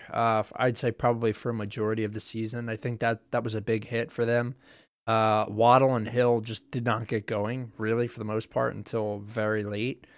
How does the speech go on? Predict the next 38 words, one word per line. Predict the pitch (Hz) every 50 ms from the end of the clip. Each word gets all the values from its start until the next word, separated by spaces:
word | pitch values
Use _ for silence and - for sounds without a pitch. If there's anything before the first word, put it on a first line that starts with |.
| _ _ _ _ _ _ _
But | 123 117 117 113 110 - _ _ _ _ -
<clears throat> | - - - - - _ _
somehow | - - - - 156 175 196 190 202 196 196 196 180
or | 147 131 131 127
another, | 123 123 131 147 147 147 123 120
they, | 117 120 120 120 117 - _ _
they | - 123 127 127 127 123 120 117 110 -
willed | 117 113 120 117 127 156 170 165 139
their | 127 117 113
way | 110 120 127 127 123
into | 120 117 117
this | 113 113 110 -
game. | - - 107 113 120 127 123
They | 117 110
stayed | - - - - - 139 143 139 139
in | 117 120
the | 117 113
game. | 110 110 104 110 123 127
They | 110 107
scored | - - - 131 135 139 131 -
T | - 131 123 117
Ds. | 110 107 110 113 131 135 127 - - - - - - - _ _ -
They | 123 120 120 117 113 110 107 104 - - _ -
<clears throat> | 214 202 202 190 143 117 -
capitalized | - - 147 147 156 - 156 139 131 123 120 120 117 - -
on | - 117 120 120 117 110 107 104 - - - - - _
really | - 131 156 202 269 220
careless | - - - - 123 143 190 214 160 113 104 - -
Bills | - _ - 131 139 139 127 - -
turnovers, | - - 139 180 180 123 113 110 107 113 117 110 -
and | - - 123 123 120 123 123 - -
they | 127 127 151 160
got | 143 127 147 151 190 247 240 -
to | - 160 - 117
Allen | 131 175 226 208 117 104 101
a | 101 98
little | 101 104 104 101
bit. | 101 95 95 95 - - -